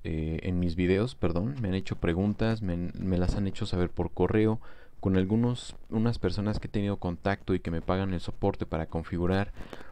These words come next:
o ver, este, eh, su router. Eh, precisamente lo que, lo que hago es, eh, es aconsejarles también, ¿no? Porque hay muchas partes que no se pueden configurar o que son muy pobres, ¿no? Por ejemplo, en el caso de los videos anteriores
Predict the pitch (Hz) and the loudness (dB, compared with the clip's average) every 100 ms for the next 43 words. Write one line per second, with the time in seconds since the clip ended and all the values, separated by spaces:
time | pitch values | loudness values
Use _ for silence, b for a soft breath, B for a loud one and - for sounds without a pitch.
0 | B 90 92 101 - 95 87 - - 76 | B 4 8 8 6 -2 4 6 6 0
1 | 73 - - - - - - - - - | -2 -4 -6 -8 -12 -12 -14 -14 -8 0
2 | 92 87 87 87 - 120 117 113 - 120 | 2 4 4 2 2 2 6 4 6 2
3 | - - - 95 92 90 92 - 92 90 | 2 -8 -8 -4 -2 0 -2 -2 0 2
4 | - 120 110 120 107 - - - - 104 | 2 2 2 0 0 -2 -6 -10 -4 -2
5 | 101 - 107 110 98 101 104 90 90 - | 0 2 4 4 4 4 4 2 0 -4
6 | - 92 85 82 80 78 87 - - - | -6 -4 -2 -2 -4 -6 -10 -14 -18 -18
7 | - - - - - - - - 110 - | -18 -18 -16 -16 -16 -12 -12 -4 4 4
8 | - 107 92 87 107 107 - 90 87 85 | 4 2 2 2 4 2 2 0 0 0
9 | 82 107 123 - 92 - 110 113 - - | 0 -2 -2 -2 -2 0 0 0 -4 0
10 | 120 107 107 - 113 113 113 - 113 107 | 2 2 0 -2 -2 -2 -2 -2 -2 0
11 | 98 - 95 95 98 - B B B B | -4 -2 0 2 0 -4 B B B B
12 | - 117 120 - - 135 135 123 123 117 | 2 4 4 0 -2 2 2 2 4 4
13 | 90 87 95 104 92 90 101 87 104 92 | 4 2 0 0 -2 -2 -4 0 0 0
14 | 87 - 101 101 117 98 90 90 101 98 | -2 -2 -2 0 0 0 0 0 0 0
15 | 98 113 104 107 104 92 98 - | 0 0 0 0 2 2 0 -2